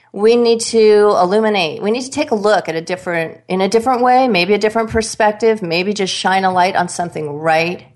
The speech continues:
now. Are you in pain? Are you in trouble? Do you just want to like your life more? So we should take a look at that right now, you know? So that's part of what that is. And illuminating now is sort of its time in this world. I think, uh, as a,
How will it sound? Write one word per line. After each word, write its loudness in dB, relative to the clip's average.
now. -4
Are 2
you 0
in -6
pain? -4
Are 0
you -6
in -8
trouble? 0
Do -6
you -4
just 0
want 2
to 2
like 2
your -4
life 0
more? 0
So -2
we -8
should -8
take -4
a 2
look -2
at -6
that -2
right 0
now, 0
you -6
know? -2
So -6
that's 0
part -2
of -4
what -4
that 2
is. -4
And 0
illuminating 0
now 2
is -6
sort 0
of -2
its -8
time 0
in -2
this -6
world. 0
I 0
think, -4
uh, 0
as -2
a, -8